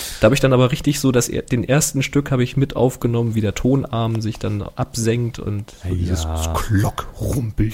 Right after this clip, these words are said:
Speaker 1: Knister.
Speaker 2: Du, es gibt, es gibt Fotos von mir, da sitze ich als irgendwie Dreijähriger, nee, als Zweijähriger auf dem, nee, bis, bis
Speaker 1: Auf
Speaker 2: wann
Speaker 1: dem
Speaker 2: sitzt,
Speaker 1: Plattenteller
Speaker 2: sitzt man
Speaker 1: drehst
Speaker 2: auf dem,
Speaker 1: dich um
Speaker 2: auf dem
Speaker 1: Kopf.
Speaker 2: Töpfchen? Nee, bis wann sitzt man auf dem Töpfchen?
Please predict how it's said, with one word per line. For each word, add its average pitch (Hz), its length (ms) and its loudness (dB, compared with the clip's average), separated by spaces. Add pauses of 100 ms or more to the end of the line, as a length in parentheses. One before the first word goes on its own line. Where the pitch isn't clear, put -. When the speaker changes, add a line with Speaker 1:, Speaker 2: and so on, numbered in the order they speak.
Speaker 1:
Knister. 107 520 -6
Speaker 2:
Du, 131 380 4
es 110 160 -4
gibt, - 260 -6
es - 140 -6
gibt - 220 -6
Fotos 127 420 0
von 117 260 -2
mir, 117 320 0
da 104 160 -2
sitze 110 300 -6
ich - 160 -6
als - 400 -6
irgendwie 104 460 -4 (240)
Dreijähriger, 120 760 -2
nee, 107 160 2
als 87 240 -2
Zweijähriger 113 600 -4
auf - 100 -8
dem, 80 180 -6
nee, 87 200 -2 (180)
bis, - 180 -6
bis - 180 -6
Speaker 1:
Auf 113 60 0
Speaker 2:
wann 101 60 0
Speaker 1:
dem 107 80 2
Speaker 2:
sitzt, 104 100 0
Speaker 1:
Plattenteller 127 400 2
Speaker 2:
sitzt 123 100 4
man 139 100 4
Speaker 1:
drehst - 100 4
Speaker 2:
auf 120 60 4
dem, 151 80 2
Speaker 1:
dich 123 100 2
um 120 80 2
Speaker 2:
auf 120 60 2
dem 156 80 4
Speaker 1:
Kopf. 113 100 4
Speaker 2:
Töpfchen? 156 420 2
Nee, 131 120 4
bis 127 140 0
wann 135 140 2
sitzt 160 160 -4
man 160 80 -2
auf 147 80 -2
dem 151 140 -4
Töpfchen? 175 540 -6